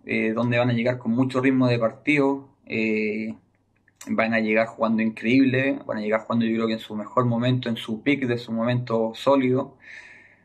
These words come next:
eh, y sobre todo que la, la Copa Davis va a caer en, en Chile, así que creo que vamos a llegar con todos los jugadores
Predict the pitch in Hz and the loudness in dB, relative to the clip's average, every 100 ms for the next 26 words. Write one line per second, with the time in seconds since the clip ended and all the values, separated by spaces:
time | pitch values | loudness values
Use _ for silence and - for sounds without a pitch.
0 | _ _ _ _ - 117 113 113 110 110 | _ _ _ _ -4 0 2 2 2 2
1 | 110 110 110 113 - _ - 113 123 113 | 2 0 -2 -4 -12 _ -10 -6 -2 0
2 | 131 135 120 113 - 113 110 110 120 120 | 2 4 2 2 -2 -2 -2 0 2 4
3 | 127 123 113 117 120 113 113 - - 107 | 4 4 2 0 0 0 0 -4 -6 -4
4 | - 160 120 - 110 117 113 113 110 - | -2 -2 -2 -6 -4 -2 -2 -4 -6 -10
5 | _ _ _ _ _ - - _ _ _ | _ _ _ _ _ -20 -20 _ _ _
6 | _ _ - 123 127 123 117 120 123 127 | _ _ -2 2 2 2 2 2 2 2
7 | 123 117 117 123 123 117 131 135 135 135 | 2 2 0 0 -2 -2 2 2 2 0
8 | 127 123 127 135 135 131 131 131 127 | 0 4 6 6 4 2 2 0 -2